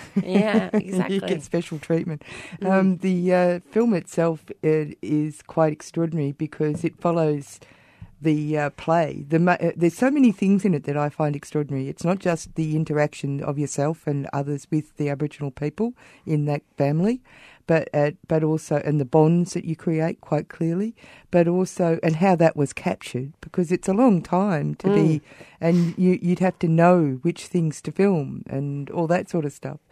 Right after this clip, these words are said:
Speaker 2: Who,
Speaker 1: Mm.
Speaker 2: who did actually do the filming?
Speaker 1: So that, it, that was a real challenge on a low budget <laughs> film such as ours. Sarah Davies was our cinematographer and, uh, director, and she,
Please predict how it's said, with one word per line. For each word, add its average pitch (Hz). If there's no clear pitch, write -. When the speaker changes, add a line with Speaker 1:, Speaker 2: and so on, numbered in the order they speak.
Speaker 2:
Who, 185
Speaker 1:
Mm. 214
Speaker 2:
who 269
did 240
actually 214
do 190
the 175
filming? 202
Speaker 1:
So 208
that, 208
it, 240
that 247
was 311
a 339
real 208
challenge 175
on 190
a 160
low 165
budget 160
<laughs> -
film 220
such -
as 180
ours. 170
Sarah 254
Davies 190
was 185
our 170
cinematographer 165
and, 160
uh, 160
director, 160
and 175
she, 202